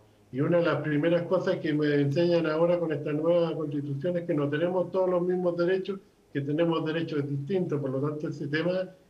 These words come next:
ya a mí me, no me agrada mucho y creo que es un, un grave problema. Yo no, eh, siempre pensé que todos éramos iguales y ahora no vamos a ser iguales. Por lo tanto, eh, no me parece una, una buena alternativa de Constitución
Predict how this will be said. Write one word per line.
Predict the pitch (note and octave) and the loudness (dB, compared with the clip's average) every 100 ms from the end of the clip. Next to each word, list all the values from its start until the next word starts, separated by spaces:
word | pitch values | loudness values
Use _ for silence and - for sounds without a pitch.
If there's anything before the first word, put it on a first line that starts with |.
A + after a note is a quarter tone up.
| - A#2 | -8 -2
ya | D#3 D#3+ | 0 0
a | |
mí | D3+ E3 D#3 | 0 -2 -2
me, | D#3 D3+ C#3+ C#3 - - - | 0 0 0 -4 -10 -14 -2
no | C#3 | 2
me | C#3 C#3 | 4 4
agrada | C#3+ D3+ F3 E3+ D#3+ | 4 2 2 2 2
mucho | F3 G3 - F3+ | 0 0 0 2
y | E3 C#3 | 2 0
creo | E3 E3+ D#3 | -2 -4 -2
que | D#3 | -2
es | D3 | 0
un, | D3+ D3+ D3 | 0 -4 -2
un | C#3 C#3+ | 0 0
grave | C#3 E3 E3+ | 2 2 2
problema. | E3 D3+ D3 E3+ D#3 C3+ C3+ C#3 C#3 | 2 0 2 2 2 0 0 -2 -2
Yo | D3+ | -2
no, | D3+ C#3 - - _ _ - | -2 -4 -8 -18 _ _ -18
eh, | - - - - | -16 -14 -14 -10
siempre | D#3+ E3+ E3+ D3+ | -4 -2 0 0
pensé | D3+ C#3+ E3+ | 0 0 0
que | D#3+ | -2
todos | C#3+ E3 E3 | 0 2 2
éramos | D#3+ D#3 D3 D3 | 2 0 0 2
iguales | D3+ G3+ F3 D3 C#3 | 2 2 2 4 2
y | |
ahora | D3 D3 | 2 0
no | C#3+ | 2
vamos | C#3+ D3 C#3+ C#3 | 2 2 2 0
a | |
ser | D3 | 0
iguales. | C#3+ E3+ D3+ C3+ | 0 2 2 0
Por | C3 B2+ | 0 0
lo | C#3 | 0
tanto, | C#3+ C#3 D3 C#3 - - - _ _ | 0 0 0 0 -4 -12 -20 _ _
eh, | C3 B2+ A#2+ - C#3 | -2 -2 -2 -8 -6
no | D3 | 0
me | D3 D3+ | 2 4
parece | C3 C3+ E3+ E3+ | 4 4 2 2
una, | D3 C#3 C3 | 2 2 2
una | C#3 C#3 C3+ | 2 2 2
buena | C#3 D3+ D3 C#3 | 2 2 2 2
alternativa | C3+ C#3 C3+ C3 D3+ C#3+ | 2 0 0 0 2 2
de | |
Constitución | C#3+ C3+ C3 B2 A#2+ D3+ E3 | 2 2 0 -4 -4 -2 -2